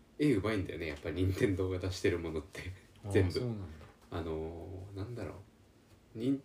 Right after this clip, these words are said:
Speaker 1: プレイステーションと違いがさ、
Speaker 2: うん。
Speaker 1: すごいあるじゃん。任天堂の絵とタッチとさ、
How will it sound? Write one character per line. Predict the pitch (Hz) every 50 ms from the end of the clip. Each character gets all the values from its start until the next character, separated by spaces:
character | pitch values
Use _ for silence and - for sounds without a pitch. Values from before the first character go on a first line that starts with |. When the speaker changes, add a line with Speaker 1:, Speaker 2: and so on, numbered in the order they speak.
| - -
Speaker 1:
プ | - -
レ | - 151
イ | 143
ス | 143 -
テ | - 147
ー | 131
シ | - 95
ョ |
ン | 90
と | - - 95 - - - - - 87 82 82
違 | -
い | -
が | 95 90
さ、 | - - - 95 98 -
Speaker 2:
う | -
ん。 | 117 110
Speaker 1:
す | 104
ご | 98 113 117
い | 95
あ | 87
る | 87 82
じ | 78 -
ゃ | 80
ん。 | - -
任 | - - 87 85 -
天 | - 87 82 82
堂 | 82 80 82 92 95 - - - - - - - - - - - - - - - - - - - -
の | - 82 80
絵 | 80 82
と | - - - - - - - - - -
タ | - 98
ッ | 92 92 -
チ | - - -
と | - 92
さ、 | 92 - - - -